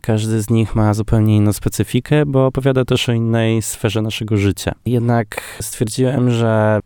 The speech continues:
sama muzyczna strona przedsięwzięcia może być często niewystarczająca i w dzisiejszych czasach muzyka współczesna, czy ogólnie sztuka współczesna, to dopełnianie. Dlatego, kiedy zacząłem tutaj doktorat na uniwersytecie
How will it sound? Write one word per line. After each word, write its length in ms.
sama 640
muzyczna 760
strona 640
przedsięwzięcia 1000
może 420
być 480
często 540
niewystarczająca 1000
i 440
w 60
dzisiejszych 460
czasach 680
muzyka 380
współczesna, 680
czy 180
ogólnie 300
sztuka 320
współczesna, 800
to 500
dopełnianie. 680
Dlatego, 360
kiedy 420
zacząłem 340
tutaj 640
doktorat 640
na 140
uniwersytecie 880